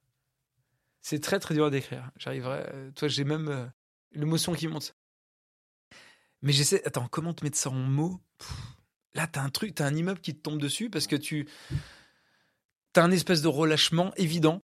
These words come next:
Parce que tu, c'est comme si, euh,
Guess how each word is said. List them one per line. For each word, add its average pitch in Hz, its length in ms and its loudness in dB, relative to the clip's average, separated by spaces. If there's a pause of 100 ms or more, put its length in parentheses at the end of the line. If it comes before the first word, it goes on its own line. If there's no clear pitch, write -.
(420)
Parce 143 140 0
que 170 80 2
tu, 170 340 -2
c'est 165 220 4
comme 202 200 4
si, 214 380 4
euh, 165 720 4